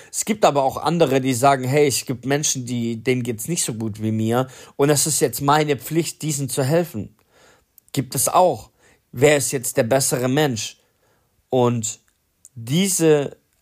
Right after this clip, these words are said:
Variante kannst du nutzen, indem du deine Kryptoreise startest. Hör auf,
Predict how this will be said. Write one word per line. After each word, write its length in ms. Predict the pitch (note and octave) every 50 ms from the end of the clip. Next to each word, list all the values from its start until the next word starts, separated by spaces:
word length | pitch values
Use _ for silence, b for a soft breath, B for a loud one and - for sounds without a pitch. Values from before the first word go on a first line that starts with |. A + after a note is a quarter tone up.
| _ _ _ _
Variante 800 | - B2 C3+ C#3+ C#3+ C#3+ C#3+ C3+ C#3 C#3 D3 D#3 C#3+ C#3+ B2 G#2+
kannst 500 | G#2 - B2 A#2+ A#2+ A2 - - - -
du 120 | C#3+ D3 F3
nutzen, 680 | E3+ D#3 D3 D3 D3 D3 - - - D3+ D3 D3 C#3+ C#3+ B B B B B _ _ _ _
indem 500 | - C3 B2 A2+ G#2+ C#3+ D#3 F3+ F#3+ F3
du 120 | D3 C3+ A#2+
deine 340 | G#2 C3 A2+ A#2+ A#2+ A#2+ G#2
Kryptoreise 720 | - - D3+ C3+ - - C3 - B2 B2 B2 A#2+ A#2+ B2
startest. 720 | A#2 - - C#3 A#2+ B2+ C#3 - A2+ F2+ F2+ - - G#2+
Hör 340 | B2 C3+ C#3+ C#3+ - - -
auf, 380 | C#3+ E3 F#3 G#3 G3 F3 C3